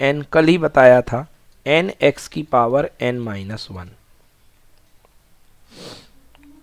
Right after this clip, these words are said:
Okay, then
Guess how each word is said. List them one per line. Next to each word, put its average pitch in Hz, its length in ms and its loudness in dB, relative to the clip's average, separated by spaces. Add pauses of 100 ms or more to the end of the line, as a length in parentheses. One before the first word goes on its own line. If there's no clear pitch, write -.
(140)
Okay, 156 600 -6 (1800)
then 135 240 0